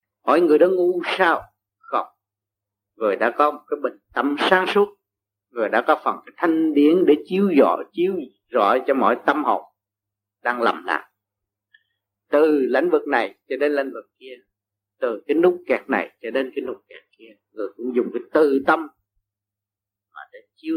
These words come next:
rọi cho đối phương, để đối phương tự tìm hiểu lấy họ, rồi thức giác mà tu, chứ không phải rằng người đó là điên cuồng để trả lời câu nói du dơ. Cho nên có một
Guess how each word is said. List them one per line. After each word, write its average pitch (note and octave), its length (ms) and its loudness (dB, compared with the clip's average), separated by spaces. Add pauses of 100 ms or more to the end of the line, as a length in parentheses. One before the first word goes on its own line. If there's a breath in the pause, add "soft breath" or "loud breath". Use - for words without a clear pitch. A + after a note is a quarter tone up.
rọi D#2 280 -4 (420)
cho - 100 -4
đối B2 260 2
phương, A#2 280 -4 (800)
để B2+ 180 4
đối E3 260 4
phương E3 300 4
tự C#3+ 200 -2
tìm C3+ 220 -2
hiểu D#3 160 4
lấy G3 120 6
họ, E3 440 2 (880)
rồi B2+ 360 -2 (240)
thức G3+ 200 -4
giác G#3+ 200 2 (240)
mà - 160 -14
tu, F3 220 -4 (1160)
chứ D#3+ 160 -6
không C#3+ 140 -10 (120)
phải B2 180 0
rằng A2+ 240 -14 (140)
người G#2+ 140 -10
đó C#3 260 2
là B2+ 180 -4
điên D#3+ 360 4
cuồng C#3+ 280 -2 (800)
để B2 300 -2
trả A#2+ 160 2
lời F2+ 280 -2 (340)
câu A2+ 200 -4
nói A#2+ 280 -6
du A#2+ 100 -10 (140)
dơ. A#2 200 -4 (1080)
Cho A2+ 100 -2
nên A2 260 -6
có C3+ 140 0
một B2+ 160 -10